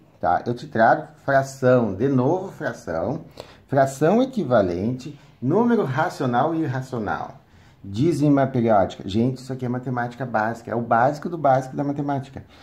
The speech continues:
A banca Fundatec pediu, a banca objetiva pediu, e a banca furb pede também, tá? Então, olha só, vamos resolver aqui.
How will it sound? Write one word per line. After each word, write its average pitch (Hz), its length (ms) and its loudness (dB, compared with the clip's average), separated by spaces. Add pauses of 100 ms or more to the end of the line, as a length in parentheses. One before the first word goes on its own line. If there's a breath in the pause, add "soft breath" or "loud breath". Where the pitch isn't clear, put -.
(180 loud breath)
A 113 120 2
banca 123 600 2 (760)
Fundatec 135 640 2
pediu, 208 560 2
a 104 100 2
banca 135 400 0 (240)
objetiva 170 880 -2 (220)
pediu, 160 360 0
e 113 60 4
a 127 60 4
banca 185 240 0
furb 247 300 -2
pede 240 340 0
também, 226 520 2 (140)
tá? 123 460 4 (440 loud breath)
Então, 165 420 2
olha 156 260 4
só, 123 380 0 (880)
vamos 131 280 2
resolver 160 420 2
aqui. 147 440 -4